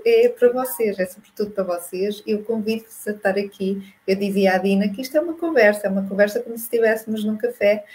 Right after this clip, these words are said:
Vocês passam, são convidados a sentar e a estar um bocadinho connosco, mas também são livres para levantar quando quiserem. Eh, por isso, ó Dina, eh, isso é fantástico e é o que todos os pais deviam fazer, que é o dar margem para os filhos respirar.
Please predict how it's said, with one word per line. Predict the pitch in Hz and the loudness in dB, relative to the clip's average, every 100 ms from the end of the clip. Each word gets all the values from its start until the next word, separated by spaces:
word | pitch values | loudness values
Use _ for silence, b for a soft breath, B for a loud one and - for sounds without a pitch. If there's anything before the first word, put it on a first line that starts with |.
| B B - | B B -4
Vocês | 214 262 262 | -2 -2 0
passam, | 233 220 - 247 - | 2 2 0 -12 -16
são | - 220 | -6 -4
convidados | 214 196 214 190 165 180 | -2 0 2 2 0 -4
a | |
sentar | - 185 185 180 180 | -2 -4 -2 -6 -8
e | - 185 | -4 -2
a | |
estar | 180 180 175 185 - | -2 -2 -4 -4 -10
um | 240 | -12
bocadinho | - 208 202 196 | -4 -2 -2 -4
connosco, | 196 190 196 196 | -4 -2 -2 -4
mas | 202 - | -8 -8
também | 208 196 196 | -6 -2 -2
são | 196 214 214 | -2 -4 -2
livres | 214 208 - - | -2 -2 -10 -2
para | 190 | -2
levantar | 185 202 196 202 - - | 0 -2 -2 -6 -8 -4
quando | 202 208 | -2 -2
quiserem. | 220 202 175 - - B B B B - | -6 -6 -6 -8 -18 B B B B -2
Eh, | 214 208 | 2 2
por | 208 233 | 0 -2
isso, | 202 196 - - | -2 -6 -10 -6
ó | 220 | -2
Dina, | 196 147 143 B B B _ | -2 -4 -12 B B B _
eh, | 214 214 202 196 | 4 6 6 2
isso | 208 202 214 | 0 0 0
é | |
fantástico | 202 202 196 180 185 - 196 196 185 | 0 -2 -2 -2 -4 -8 -8 -6 -4
e | 185 | 0
é | 185 | 2
o | 190 | 2
que | 196 - 196 196 | -4 -10 -10 -4
todos | 202 196 | -2 -2
os | 190 196 | -2 -6
pais | - 175 180 180 | -6 -4 -4 -6
deviam | 185 165 185 180 175 180 | -12 -10 -6 -6 -8 -8
fazer, | - 190 208 175 - | -8 -4 0 -2 -4
que | _ 165 | _ -4
é | 165 | -4
o | 156 - | -6 -10
dar | 196 185 180 180 | -4 -4 -4 -2
margem | 190 180 202 196 | 0 0 -2 -2
para | 190 | -2
os | 190 | -2
filhos | - 196 - | -6 -12 -12
respirar. | - - - 190 170 147 | -12 -12 -6 -4 -4 -6